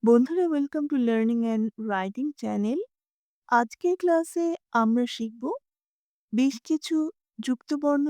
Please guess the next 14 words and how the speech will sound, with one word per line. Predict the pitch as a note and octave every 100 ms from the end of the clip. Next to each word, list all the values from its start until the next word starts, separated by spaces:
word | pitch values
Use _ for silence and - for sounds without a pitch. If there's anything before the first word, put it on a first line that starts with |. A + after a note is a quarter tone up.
| C#4+
যোগে | B3+ A3 C4 A#4 _ _ -
পনেরোটি | A#3+ B3 B3+ C4 B3+
শব্দ, | - G#3 G#3 - C4 A#4 _ _ _ _ _ _ -
সেগুলোর | - D4 D4 D4+
বানান | B3 G#3+ A3+ B3+ C#4+ D#4 -
এবং | G#3+ G3 G#3+ G#3 -
উচ্চারণ। | - D4 - A#3+ G3+ G3 G3+ A3 B3 _ _ _ _ _
চলো | - C4 C4 -
তাহলে | D4+ D4+ D#4 C5 _
ক্লাসটি | B3 A3+ - - - -
শুরু | - C4+ C4
করি। | - F#3+ - A#3 B3 _ _ _ _ _ _ _ _ _ _ _ _ _ _ _ _ _ _ _ _ _ _ _ _ _ _ _ _ _ _ _ _ _ _
প্রথমে | C#4 C#4 F4 F4 F4+
আছে | E4+ D#4+ -